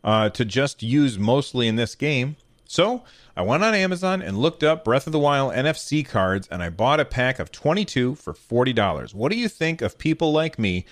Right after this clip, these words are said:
buying this? Love the show, and thanks for reading. Email from Monty." Or, or no, that was, uh, Corbin. Thank you. First off, Corbin, uh, look,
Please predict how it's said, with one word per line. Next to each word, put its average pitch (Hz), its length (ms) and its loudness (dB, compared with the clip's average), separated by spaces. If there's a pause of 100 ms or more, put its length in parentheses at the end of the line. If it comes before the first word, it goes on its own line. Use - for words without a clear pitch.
(300)
buying 120 460 2
this? - 340 -12
Love 139 380 2
the 196 80 2
show, 117 400 2
and 104 200 -4
thanks 107 280 0
for 110 100 -4
reading. 95 480 0
Email 110 480 2
from 90 380 -6
Monty." - 480 -10
Or, 123 260 4
or 120 60 0
no, 104 220 -2
that 107 140 -2
was, 104 240 -6
uh, 92 320 0
Corbin. 92 360 -2
Thank 110 240 -2
you. - 80 -16 (760)
First 156 240 -6
off, 143 180 -6
Corbin, 131 400 0 (600)
uh, 117 180 0
look, 117 400 0